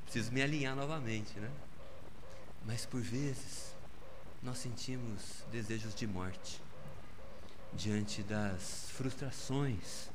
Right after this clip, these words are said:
da vida. Nós somos como Elias, exatamente como diz Tiago,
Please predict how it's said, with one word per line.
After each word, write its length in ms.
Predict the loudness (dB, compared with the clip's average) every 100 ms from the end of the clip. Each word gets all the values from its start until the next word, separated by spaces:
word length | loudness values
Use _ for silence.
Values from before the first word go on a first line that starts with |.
| -2
da 160 | 0 0
vida. 300 | 2 0 0 -2 -4 -4 -4 -4 6
Nós 160 | 12
somos 560 | 12 12 10 8 6 4
como 300 | 6 6 8
Elias, 800 | 6 6 4 4 2 0 -2 -2 -2 -2 -2 -2 -2 0
exatamente 580 | 2 4 4 4 4
como 200 | 4 2
diz 200 | 2 2
Tiago, 420 | 2 2 4 2